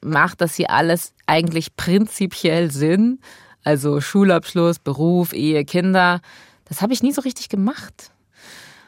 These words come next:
Und falls meine Family jetzt zuhört, keine Angst, ich laufe euch bestimmt nicht weg. Aber vielleicht muss ich für künftige Entscheidungen mal auf diesen Nullpunkt gehen. Für uns alle. Bin mal gespannt, was dabei rauskommt.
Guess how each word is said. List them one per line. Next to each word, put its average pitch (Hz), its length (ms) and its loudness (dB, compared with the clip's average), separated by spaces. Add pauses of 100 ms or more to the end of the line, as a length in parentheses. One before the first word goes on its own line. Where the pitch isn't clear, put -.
(140)
Und 190 140 -6
falls 208 320 0
meine 185 180 0
Family 208 440 2
jetzt 160 300 -4
zuhört, 170 460 0 (140)
keine 165 320 0
Angst, 139 300 -6 (120)
ich - 160 -12
laufe 190 260 4
euch 180 200 -4
bestimmt 233 580 -2
nicht 170 300 -6
weg. 127 240 -4 (840)
Aber 208 380 2
vielleicht 185 720 -2
muss 247 220 -4
ich 214 100 -14
für 196 140 -4
künftige 226 560 -4
Entscheidungen 220 920 0
mal 190 260 2
auf 180 120 -4
diesen 156 360 0
Nullpunkt 202 580 -2
gehen. 123 400 -6 (240)
Für 147 160 -2
uns 147 160 -2
alle. 214 380 2 (840)
Bin 196 100 -2
mal 226 140 2
gespannt, 214 480 -2
was 240 160 -6
dabei 240 300 -4
rauskommt. - 720 -4